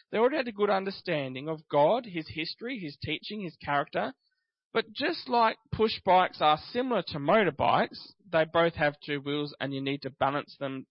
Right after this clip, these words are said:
to ride them. The church, however, had been given the power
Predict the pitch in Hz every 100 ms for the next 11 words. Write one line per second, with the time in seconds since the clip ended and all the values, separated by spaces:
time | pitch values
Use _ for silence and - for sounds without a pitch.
0 | - 131 127 143 202 196 85 104 214 302
1 | _ 254 _ _ 180 196 - - 247 277
2 | - 180 160 139 160 165 170 165 160 160
3 | 156 143 - - 220 254 175 143 151